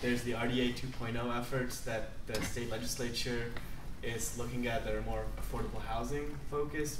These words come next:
but I couldn't find enough information to pr-, there, there's just not a lot out there that's public that's been developed yet, even C S D A doesn't have. Um, and then there's the Enhanced Infrastructure Finance District, which is,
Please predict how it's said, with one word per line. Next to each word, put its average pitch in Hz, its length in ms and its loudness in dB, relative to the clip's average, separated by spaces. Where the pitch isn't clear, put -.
but 110 220 2
I 120 120 4
couldn't 127 340 2
find 117 340 2
enough 123 320 0
information 123 720 2
to 113 220 2
pr-, 131 100 -2
there, - 220 2
there's 139 140 8
just 127 160 4
not 123 160 4
a 120 40 4
lot 127 280 2
out - 220 0
there 117 120 0
that's 107 200 -2
public 113 320 -2
that's 107 200 -4
been 120 140 -2
developed 107 440 0
yet, 135 180 2
even 104 200 -4
C - 160 -2
S - 80 0
D - 160 -2
A - 40 0
doesn't 123 220 0
have. 131 240 0
Um, 113 300 6
and 123 80 4
then 131 100 6
there's 123 180 6
the 120 200 2
Enhanced 123 380 2
Infrastructure - 500 -2
Finance 123 420 -2
District, 139 400 0
which 120 160 -2
is, 113 240 -2